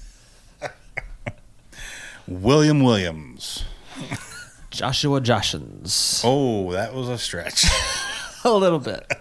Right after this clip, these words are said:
Speaker 2: A little bit.
Speaker 1: He loves to go by all those names. John Johnson is what, probably his favorite.
Speaker 2: That one sounds made up.
Speaker 1: John Johnson?
Speaker 2: Yeah.
Speaker 1: But Rob Roberts.
Speaker 2: That one I could believe.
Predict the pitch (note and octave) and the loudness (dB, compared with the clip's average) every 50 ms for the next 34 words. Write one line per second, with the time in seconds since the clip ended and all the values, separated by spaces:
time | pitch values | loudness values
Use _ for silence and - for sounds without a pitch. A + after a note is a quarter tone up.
0 | - - - - - B2 - - B2 B2 A#2+ A#2 - - - - - - - - | -10 -14 -16 -14 -12 -12 -10 -8 -8 -8 -8 -8 -8 -8 -10 -10 -10 -14 -18 -20
1 | - - - - - - - - - - - - B2 A#2+ A2+ A2+ G#2+ G#2+ G#2 F#2+ | -20 -20 -20 -20 -20 -20 -20 -20 -20 -20 -8 -2 0 2 4 4 6 4 4 2
2 | - - G2 F2+ F#2+ F#2 F#2+ F#2+ F#2+ F#2 F#2 F#2 F#2 F2 F2+ F2 E2+ F#2+ F2+ E2+ | 0 -2 0 0 0 2 2 0 0 2 2 0 0 0 -2 -4 -4 -6 -6 -6
3 | E2+ E2+ E2+ - - - - G2 F#2+ G2 G2+ G#2 F#2+ G#2 F#2 F2 E2+ F2+ - - | -6 -8 -10 -12 -10 -6 -4 -2 0 0 0 0 0 -2 -2 -4 -6 -10 -12 -14
4 | - - - - - G#2+ F#2 - - F#2+ F2+ F#2 - - B2+ B2 A#2 G#2 F#2 F2 | -16 -16 -16 -14 -12 -12 -10 -8 -8 -8 -8 -8 -4 -2 0 0 2 0 -2 -4
5 | E2+ - E2 D2+ C#2+ - D#2 C#2+ - _ _ _ _ _ _ _ _ _ _ _ | -6 -8 -10 -12 -10 -12 -14 -16 -18 _ _ _ _ _ _ _ _ _ _ _
6 | _ _ _ _ _ _ _ _ _ _ _ _ _ _ - - - _ _ - | _ _ _ _ _ _ _ _ _ _ _ _ _ _ -12 -12 -12 _ _ -4
7 | B2+ A#2+ D#3 C#3 A#2 G#2+ G2+ - G#2 G2 F#2 F2 F2 - - - - - - - | -2 -2 -2 -4 -6 -8 -8 -8 -8 -8 -10 -10 -12 -14 -14 -16 -16 -16 -16 -16
8 | - - - _ _ _ - - _ _ _ _ - - G#2 G2+ G2+ G2 G2 G2 | -16 -16 -18 _ _ _ -20 -20 _ _ _ _ -2 0 2 2 2 2 2 2
9 | F#2 F#2 F#2 - A2+ A2+ A#2 A2+ - - A2 G2+ - - - - B2 A#2 C3 A#2+ | 0 0 -2 -4 -6 -6 -6 -8 -10 -12 -12 -12 -12 -14 -14 -8 -4 -2 -2 -2
10 | G#2 F#2+ G2 G2 G2 F#2+ F2 F2 E2+ E2+ E2 E2 E2 D#2 D2+ D2 - - - - | -2 0 0 2 2 0 0 -2 -4 -6 -6 -6 -8 -10 -12 -14 -14 -12 -12 -12
11 | - - - _ _ _ _ _ _ _ _ _ _ _ _ _ _ _ _ _ | -12 -12 -16 _ _ _ _ _ _ _ _ _ _ _ _ _ _ _ _ _
12 | _ _ _ _ _ _ _ _ _ _ - - D3 G3+ A#3 F3+ E3 C3+ A#2+ A2+ | _ _ _ _ _ _ _ _ _ _ -4 -2 0 0 0 -2 -4 -4 -6 -6
13 | A2+ - G2+ G2+ - - G2 - - - - - - - - | -8 -10 -12 -12 -12 -12 -12 -12 -14 -12 -12 -14 -14 -14 -16